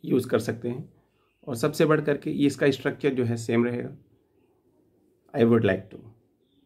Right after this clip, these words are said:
So I would like to watch this video because this video is giving a ample information that is necessary for spoken English। I would like to shoot another video। So आप एक कमेंट में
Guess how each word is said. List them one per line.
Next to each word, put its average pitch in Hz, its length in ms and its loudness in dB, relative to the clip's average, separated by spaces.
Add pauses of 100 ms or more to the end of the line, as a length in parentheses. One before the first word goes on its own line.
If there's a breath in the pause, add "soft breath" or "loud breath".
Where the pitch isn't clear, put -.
(220)
So 151 140 4
I 135 100 8
would 143 160 6
like 165 320 2
to 143 180 -4
watch 120 260 2
this 120 180 -2
video 135 180 -2 (1400)
because 135 280 2
this 151 120 0
video 160 280 4
is 147 120 -6
giving 151 240 6
a 139 180 6
ample 147 300 2
information 135 460 0
that 123 160 0
is 120 120 0
necessary 123 380 -4
for 110 180 -2
spoken 113 260 -2
English। 113 340 -2 (2250)
I 117 100 8
would 151 140 4
like 175 240 6
to 170 120 -2
shoot 143 200 2
another 123 300 4
video। 127 200 -2 (2250)
So 139 160 2
आप 139 180 2
एक 143 140 4
कमेंट 147 340 4
में - 260 -4